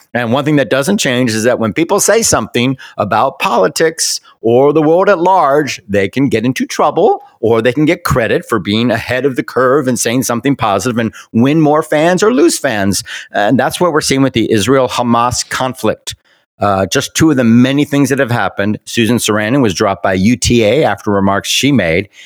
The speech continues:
And actor Melissa Barrera of In the Heights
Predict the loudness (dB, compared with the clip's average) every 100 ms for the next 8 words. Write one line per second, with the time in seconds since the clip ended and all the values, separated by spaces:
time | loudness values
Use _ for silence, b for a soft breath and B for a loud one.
0 | B -4 -4 -4 0 0 2 0 0 0
1 | 0 2 2 2 2 0 2 2 0 0
2 | -2 -4 -6 -8 -10